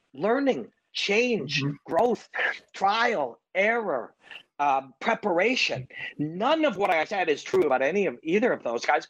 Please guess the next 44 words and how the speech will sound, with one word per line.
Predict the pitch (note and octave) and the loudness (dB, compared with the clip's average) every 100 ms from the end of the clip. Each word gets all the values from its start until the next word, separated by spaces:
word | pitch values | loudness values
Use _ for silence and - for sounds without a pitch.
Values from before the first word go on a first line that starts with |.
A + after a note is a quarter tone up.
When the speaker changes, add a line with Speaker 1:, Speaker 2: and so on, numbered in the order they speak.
| - | -2
Speaker 1:
And | F3+ F3 | -2 0
whenever | F#3 F#3 G#3+ C4 | 0 2 0 2
we | A3+ | 0
do | D3+ G3+ C4 | 0 -2 2
that, | C4 C3 C3 _ - - - _ _ - - | 2 2 -2 _ -14 -14 -16 _ _ -10 0
um, | D3+ C3+ B2+ - - - _ _ - | 2 2 -4 -12 -12 -12 _ _ -4
you | F3+ | 0
know, | C#3 D3+ | 0 2
and | D3+ D3+ D3 | 0 0 0
that | C#3 D3 | 0 2
is | D#3 D#3+ F3 F3+ - | 2 0 0 -4 -2
the | E3+ - - | -2 -2 2
fundamental | E3 F#3 D#3+ D#3+ E3 D#3 | 2 2 0 0 0 -4
mechanism | D3+ D#3 E3+ - D#3 C#3+ C#3+ C#3+ C3 B2 - | -2 -2 0 0 0 0 0 0 -2 -6 -2
through | E3 | 0
which | C#3 D#3 - C#3+ | 2 2 0 -6
we'll | D3 C#3+ | -2 -2
be | C#3 C#3 | 2 2
asked | C#3 C#3 | 2 -2
to | D3+ | -4
do | C#3 | 0
it | C#3 | 2
on | B2 | 0
television. | - B2 C3 F3+ A3 | 0 -2 0 -2 0
I'll | G3+ | 2
always | G3+ F3 | 2 -2
try | - F3+ | -2 -2
to | D#3+ | 0
find | E3 E3 D3+ | 0 0 0
a | |
way | D3+ D3 D3 - - | 0 2 0 -4 -6
to | - | 0
make | D#3 C#3 - - | 0 0 -8 -4
my, | C#3+ D3+ C#3 - - _ | 0 2 0 -2 -16 _
you | D3+ | 0
know, | D3+ - _ _ _ | 2 0 _ _ _
partner | - D#3 F3+ F3+ F3 | -2 0 0 0 0
or | E3+ D#3 | 2 0
whoever | E3+ D#3 D#3 | 0 0 0
I'm | D3 | 0
working | D3+ F3 F3 | 0 0 0
with | D3 D3 | -2 -2
happy | - D#3+ - D3 | 0 -2 -2 -4
enough, | C#3+ F3+ | 0 0